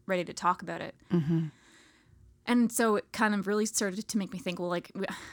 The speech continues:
Speaker 1: we need to have these opportunities to be able to talk about it. And one of the cool things about a podcast is that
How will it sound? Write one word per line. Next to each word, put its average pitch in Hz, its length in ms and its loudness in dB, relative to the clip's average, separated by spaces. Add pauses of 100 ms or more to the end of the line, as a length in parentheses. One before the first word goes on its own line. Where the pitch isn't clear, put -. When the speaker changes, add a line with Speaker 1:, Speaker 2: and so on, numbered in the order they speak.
(120)
Speaker 1:
we 220 140 2
need 254 140 4
to 226 60 -10
have 185 200 -4
these 180 180 -2
opportunities 175 760 -4
to - 120 -2
be 170 140 -4
able 160 180 -6
to - 120 -10
talk - 260 -2
about 180 240 -2
it. 185 220 -2
And 180 400 -4 (1200)
one 240 140 2
of 269 60 4
the 240 60 4
cool 220 200 2
things 220 240 0
about 196 140 0
a - 20 -2
podcast 180 680 0
is 185 100 -2
that 170 280 0